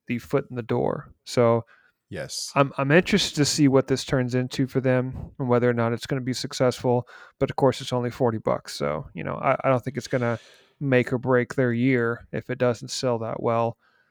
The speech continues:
Speaker 1: But my guess is, even though it's sold out right now on the pre-orders,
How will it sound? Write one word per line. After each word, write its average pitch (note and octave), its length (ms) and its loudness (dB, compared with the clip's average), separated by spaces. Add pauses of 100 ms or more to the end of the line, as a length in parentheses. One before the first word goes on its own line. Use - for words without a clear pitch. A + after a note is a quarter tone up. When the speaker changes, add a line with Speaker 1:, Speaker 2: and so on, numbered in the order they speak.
(120)
Speaker 1:
But A#2 300 6 (400)
my C3+ 260 6
guess C3+ 440 6
is, B2 340 2
even C3+ 260 0
though B2 160 4
it's A#2+ 140 0
sold A#2+ 320 4
out A2+ 340 2
right B2+ 180 -2
now A#2 280 -4
on A2+ 80 -6
the A2+ 80 -10
pre-orders, A#2 840 -2